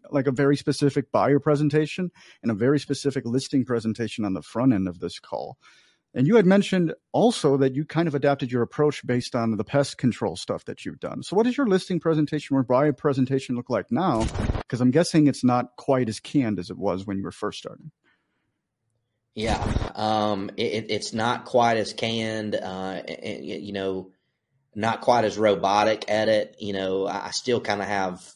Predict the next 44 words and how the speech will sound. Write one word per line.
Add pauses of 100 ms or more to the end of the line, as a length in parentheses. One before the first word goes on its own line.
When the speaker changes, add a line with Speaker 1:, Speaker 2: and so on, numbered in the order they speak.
Speaker 2:
uh,
some
guardrails (460)
as
far
as
how
I
go
through
that,
but, (420)
um, (440)
it
is
somewhat
still
canned.
I
just
have
it
up
here
now.
I've
done
it
so
much (520)
that
I
could
not
prepare
at
all.
And
if
I
had,
and
I
do